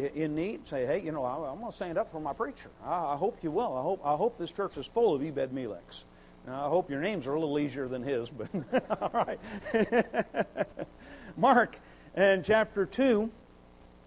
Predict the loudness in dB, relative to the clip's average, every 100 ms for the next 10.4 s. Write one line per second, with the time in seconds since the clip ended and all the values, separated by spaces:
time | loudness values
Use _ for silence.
0 | -20 -20 -20 -20 -10 -4 -4 -6 -6 -2
1 | -2 -2 0 0 0 -4 -10 -18 -10 -8
2 | -8 -6 -6 -6 -10 -20 -20 -20 -20 -20
3 | -20 -20 -20 -8 -2 0 2 0 0 0
4 | 0 -2 -4 -4 -6 -10 -10 -6 -6 -6
5 | -8 -12 -20 -20 -20 -20 -20 -16 -12 -12
6 | -12 -10 -6 -6 -6 -8 -6 -8 -10 -12
7 | -20 -20 -20 -20 -20 -4 2 2 0 -6
8 | -2 -2 0 0 0 -2 -4 -6 -4 -6
9 | -4 -2 0 -2 -4 -6 -8 -10 -12 -14
10 | -16 -18 -20